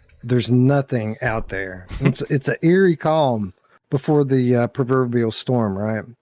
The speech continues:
Speaker 2: Yeah. I mean, you know, th-, there's, they, they put out a roadmap, which was really strange. They put out a year map, uh, a roadmap for the first year,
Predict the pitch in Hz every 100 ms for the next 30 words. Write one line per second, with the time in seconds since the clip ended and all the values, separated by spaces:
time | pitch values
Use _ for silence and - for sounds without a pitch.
0 | _ - 80 71 - - - - - 120
1 | 123 127 95 85 92 120 139 135 156 143
2 | - - 139 151 139 156 - 175 143 107
3 | 110 107 110 101 104 - 98 95 117 117
4 | 113 - 95 95 98 - 107 101 107 107
5 | 104 - - 107 - 104 107 113 110 -
6 | 101 117 113 98 92 90